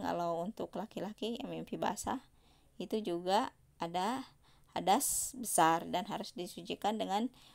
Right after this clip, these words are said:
mandi junub. Jadi itu syarat sah sholat.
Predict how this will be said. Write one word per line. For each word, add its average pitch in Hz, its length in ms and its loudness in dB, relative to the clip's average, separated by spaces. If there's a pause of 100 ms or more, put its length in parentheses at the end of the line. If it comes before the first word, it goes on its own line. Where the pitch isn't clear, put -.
(160)
mandi 180 480 -2
junub. 170 480 -2 (480)
Jadi 175 400 -4
itu 269 480 4
syarat 170 480 -2
sah - 280 -4
sholat. 190 440 0